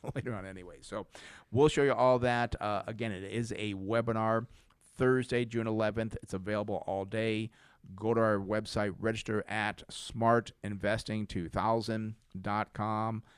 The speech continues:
That's smartinvesting two thousand dot com. All right, well, let's go to the phones. Let's open the phone lines. You wanna call in, you got a question about a company that you own. We call s-,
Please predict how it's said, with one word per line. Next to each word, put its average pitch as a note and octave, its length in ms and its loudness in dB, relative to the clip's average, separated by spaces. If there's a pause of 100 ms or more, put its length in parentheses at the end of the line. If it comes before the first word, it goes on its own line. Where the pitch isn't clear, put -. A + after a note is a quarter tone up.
(140)
That's - 400 -2
smartinvesting G2 1300 -2 (160)
two G#2+ 160 0
thousand F#2+ 640 0 (400)
dot D#2 380 -6
com. C#2+ 380 -8 (420)
All D#3+ 300 12
right, C#3+ 300 10
well, A#2+ 100 2
let's D#3+ 120 6
go E3+ 140 0
to D#3 100 8
the C3 160 6
phones. D3 400 4
Let's C#3 140 0
open C#3 160 -4
the A#2+ 60 -2
phone C#3 280 0
lines. B2+ 320 2
You C#3 60 0
wanna C3+ 160 0
call B2 260 2
in, C3 120 2
you B2+ 60 -2
got A2+ 120 2
a G#2+ 40 -2
question B2 380 0
about G#2+ 180 2
a G#2+ 60 -2
company A2+ 300 -4
that G2 180 -6
you A#2+ 220 2
own. A#2 280 0
We G2+ 100 -4
call G2 200 0
s-, - 180 -6